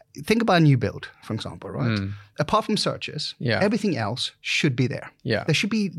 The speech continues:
Speaker 1: you shouldn't have to raise twenty, thirty, forty. I mean, we've had buyers, solicitors raise a hundred inquiries.
Speaker 2: Yeah.
Speaker 1: And I'm like, "Are you kidding me?"
Speaker 2: Mm.
Speaker 1: And then it goes over to the other solicitor and he says, "What? Are you kidding me?" Right? And then
Speaker 2: Yeah.
Speaker 1: you start off on a bad footing already, right?
Speaker 2: Yeah.
Speaker 1: Because some solicitors decide to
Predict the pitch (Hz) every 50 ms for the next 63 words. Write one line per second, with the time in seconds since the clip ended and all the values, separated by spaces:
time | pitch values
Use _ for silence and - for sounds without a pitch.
0 | 156 156 165 170 156 - 240 220 185 180 - 160 127 120 127 127 131 131 - -
1 | - - - 123 120 123 - 123 117 - - 123 120 - - 123 - - - 131
2 | 127 - 139 - 131 135 131 131 135 175 190 - 185 196 143 117 123 120 120 120
3 | 113 117 120 - - - - - - - 127 131 156 - - 127 - - 104 -
4 | - 113 123 131 131 - - - - - - - 175 160 143 127 139 131 127 127
5 | 127 - - 156 156 131 98 98 123 117 117 123 113 92 87 - - - - -
6 | - - - 143 143 139 143 143 143 139 135 - - 123 123 120 131 123 - 151
7 | 135 135 - - - - 165 135 120 107 95 - - - - - 123 113 110 107
8 | 101 98 98 110 127 123 123 123 123 143 147 143 160 156 147 - 143 135 131 123
9 | 113 - - 113 107 - - - 127 127 - - 120 113 92 139 135 135 131 -
10 | 117 110 113 110 - - - - _ _ - _ _ _ - 104 104 104 113 110
11 | 127 127 - - - - _ _ _ - 117 110 113 113 - 156 143 117 104 101
12 | 95 95 101 117 139 147 - 143 127 120 131 147 165 156 - - - 165 151 139
13 | - 143 131 - 135 120 110 117 113 113 110 - - - 117 - 120 107 101 98
14 | 101 98 90 90 98 104 117 - 113 107 101 - - 139 127 - - - 151 156
15 | 139 - 123 113 104 - - 107 - - - - 127 110 107 - -